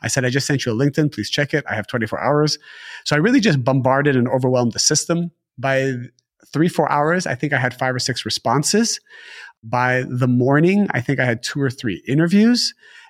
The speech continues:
And by the end of the day, I think I had an offer out and closed the person. So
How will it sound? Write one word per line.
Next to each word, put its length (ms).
And 600
by 200
the 260
end 300
of 160
the 80
day, 500
I 80
think 300
I 80
had 180
an 160
offer 320
out 240
and 260
closed 240
the 60
person. 400
So 520